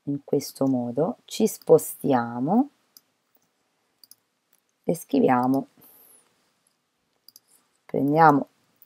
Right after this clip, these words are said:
la freccia bianca, ok, prendiamo la T di testo e scriviamo qui dentro Felice Pasqua. Prendiamo un carattere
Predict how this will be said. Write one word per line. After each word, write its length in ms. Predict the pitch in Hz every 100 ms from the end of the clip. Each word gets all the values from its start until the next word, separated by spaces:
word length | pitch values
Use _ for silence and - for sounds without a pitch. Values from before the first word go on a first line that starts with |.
| _
la 180 | 135 135
freccia 400 | - - - 185
bianca, 680 | 214 233 240 - 254 247 - _ _ _ _ _ _ _ _
ok, 300 | - - 143
prendiamo 360 | 165 220 254
la 100 | 170
T 120 | - 185
di 100 | 233
testo 500 | 262 233 - 302 -
e 100 | 165
scriviamo 520 | - 233 185 135 139
qui 220 | - 202
dentro 600 | 127 120 120 - 143 - -
Felice 1120 | - - 202 170 131 131 123 - - 185 - - _ _ _ _ - - _ _ _ _ _ _ _ _ _ - - _ _ _ _ _ _ _ _ -
Pasqua. 580 | - - - - - - - - _ _ _ _ _ _ _
Prendiamo 560 | - 139 143 143 135 131 -
un 180 | 160
carattere 840 | - 143 139 143 - - 190 240